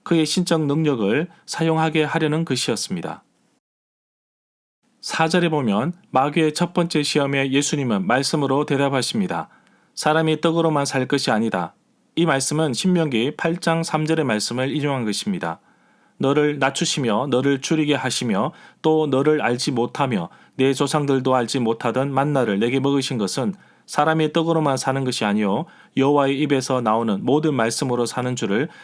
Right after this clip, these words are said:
내가 알게 하려 하심이니라." 마귀의 시험은 예수 그리스도가 전적으로 하나님을 위해 사역할 준비가 되어 있는지 그것을 알아보고자 하는 것입니다. 마귀의 입장에서는 예수님께서 악을 행하여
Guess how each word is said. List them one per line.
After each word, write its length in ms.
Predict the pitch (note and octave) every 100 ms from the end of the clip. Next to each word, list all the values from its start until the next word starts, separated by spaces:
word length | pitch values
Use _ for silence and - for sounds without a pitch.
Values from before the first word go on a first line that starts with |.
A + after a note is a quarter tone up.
| -
내가 440 | A#2+ B2 B2+ C3 -
알게 340 | A#2+ C3 D3+
하려 380 | C#3 C#3+ D3 D3+ - -
하심이니라." 720 | D#3+ - D#3 F#2+ E2 D#2 - _ _ _ _ _ _ _ _ _ _ _ _ _ -
마귀의 360 | D3+ D#3+ E3+
시험은 500 | E3 F3 E3 F3 C#3+
예수 260 | D3 D#3+ F3
그리스도가 640 | D3 D3+ - D3+ A#2 A#2
전적으로 480 | C3 E3 E3 C3+ C3
하나님을 520 | B2+ E3 D#3+ D#3 C3
위해 320 | G#2+ G#2 D3 - -
사역할 460 | - E3+ E3 D#3
준비가 480 | - D3+ D#3 C#3+ C#3
되어 220 | D#3+ D3+
있는지 680 | B2 C3 C#3+ C3 G#2+ B2+ -
그것을 440 | - D3+ D#3 D3+ -
알아보고자 600 | D#3 D#3+ D3 C#3+ D3 C#3+
하는 220 | D#3 D3+
것입니다. 560 | B2 - G2+ E2+ D#2+ - _ _ _ _ _
마귀의 300 | C#3+ D#3+ F3
입장에서는 640 | E3 F3 E3 D3+ D#3 D#3+ D3
예수님께서 640 | D3+ F3 D#3+ D3 C3 C3+
악을 320 | B2 D3+ D#3
행하여 500 | C#3 C3 B2+ G#2 D3